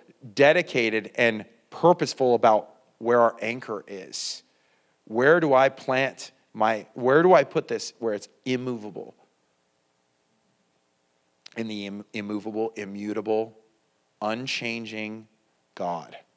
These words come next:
that his promises endure forever. What good news. An anchor for our soul, Jesus Christ, anchored in Jesus.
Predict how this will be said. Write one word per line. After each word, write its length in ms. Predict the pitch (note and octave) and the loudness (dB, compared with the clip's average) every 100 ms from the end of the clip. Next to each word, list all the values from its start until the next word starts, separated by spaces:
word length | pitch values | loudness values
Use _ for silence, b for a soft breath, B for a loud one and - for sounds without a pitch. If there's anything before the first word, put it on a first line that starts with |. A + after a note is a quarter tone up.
| _ _ _ _ _ _ _ _ _ _ _ - | _ _ _ _ _ _ _ _ _ _ _ -8
that 140 | G#2 | -8
his 160 | F2+ G#2+ | -6 -10
promises 600 | - G#2+ G#2 G#2+ G#2+ G2+ | -10 -8 -8 -8 -12 -14
endure 600 | G#2+ F#2+ F#2 G2 G2+ G2 _ _ | -16 -16 -10 -8 -8 -10 _ _
forever. 1000 | - G2 F#2+ F#2+ G#2 _ F#2 E2+ E2 F2 _ _ _ _ _ _ | -12 -10 -8 -10 -18 _ -14 -12 -14 -20 _ _ _ _ _ _
What 260 | A2 A2 | -4 -4
good 160 | - E2 | -6 -14
news. 460 | F2 D2+ D#2 - - _ _ _ _ _ _ _ _ _ | -14 -18 -18 -18 -20 _ _ _ _ _ _ _ _ _
An 180 | A2 G2+ - | -12 -12 -8
anchor 540 | B2+ D3 D#3 E3+ E3 D#3+ | -2 0 0 -2 -2 -2
for 500 | - B2+ B2+ C3+ C3 | -6 -2 2 2 0
our 360 | G#2+ A2 A2 A2+ b b | 2 2 2 -2 b b
soul, 680 | - - A2+ G2+ F2+ E2 _ _ _ _ | -10 -2 0 0 -2 -8 _ _ _ _
Jesus 440 | - A2+ A2 G#2 - | -12 -8 -6 -8 -12
Christ, 460 | - G2 F2+ - - b b _ _ _ _ _ - | -6 -6 -6 -16 -20 b b _ _ _ _ _ -8
anchored 460 | A#2+ A#2 - G2 F2+ | -6 -6 -12 -12 -12
in 120 | F2+ | -14
Jesus. 680 | E2+ E2 - - - - | -18 -20 -20 -20 -18 -18